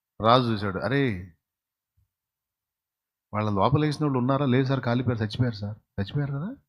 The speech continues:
మనం ఎంతమందిని వేసారు ఆ లోపల?" "ముగ్గురునండి." "పేర్లు రా, శద్రకు, మేషకు, అబేద్నెగో అండి."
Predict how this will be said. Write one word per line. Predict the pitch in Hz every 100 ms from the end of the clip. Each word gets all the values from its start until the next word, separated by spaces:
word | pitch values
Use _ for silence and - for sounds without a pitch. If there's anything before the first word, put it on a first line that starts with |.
| _ _ _ _ _ _ _ _ -
మనం | 117
ఎంతమందిని | 113 151 202 175
వేసారు | 151 135 113
ఆ |
లోపల?" | 107 120 104 78 107 - _ _ _ _ _ _ _ -
"ముగ్గురునండి." | 120 151 165 147 98
"పేర్లు | 104 147 170
రా, | 147 107
శద్రకు, | 92 127 151 156
మేషకు, | 139 135 143 131
అబేద్నెగో | 123 131 127 104
అండి." | 87 82 82